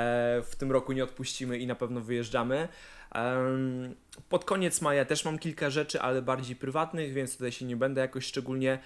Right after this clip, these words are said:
e, rozwijał. Pojawił się gdzieś tam powolutku temat, e, tegorocznego E trzy, ale na razie jeszcze, jeszcze żadne decyzje nie zapadły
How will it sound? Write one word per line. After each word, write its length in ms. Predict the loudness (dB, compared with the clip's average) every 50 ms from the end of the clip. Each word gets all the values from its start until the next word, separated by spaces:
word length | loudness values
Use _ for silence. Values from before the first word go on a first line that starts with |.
| -12 -20 -18 -10 -6
e, 480 | -4 -2 0 0 2 2 2 2 0 0 0
rozwijał. 840 | 0 2 4 4 2 2 0 -2 2 2 4 6 6 6 6 4 2 -2 -8 -20 -20 -20 _ -20 -20 -20 -20 -20 -20 -20 -20 -20 -20 -2
Pojawił 520 | 2 4 6 6 6 6 4 4 2 2
się 160 | 2 2 0 0
gdzieś 260 | 2 2 2 2 2
tam 340 | 2 2 2 2 0 -2 -2
powolutku 560 | -4 -4 0 2 2 2 2 0 -4 -6 2
temat, 500 | 2 4 4 6 4 4 4 2 0 0
e, 260 | 2 4 6 6 4
tegorocznego 840 | 4 4 4 6 6 6 6 6 4 2 0 0 2 2 2 2 2
E 60 | 0
trzy, 500 | 0 0 -2 0 2 4 4 4 6 4
ale 220 | 4 4 2 2
na 140 | 2 0 2
razie 260 | 4 4 4 4 2
jeszcze, 260 | 0 -2 -2 -4 -4 -2
jeszcze 320 | -2 -2 -4 -4 -4 0
żadne 320 | 2 2 2 2 0 -2
decyzje 420 | -2 -4 -4 -4 -4 -2 -2 -2 -2
nie 120 | -2 0
zapadły 540 | -2 -2 0 2 2 2 4 4 4 4 4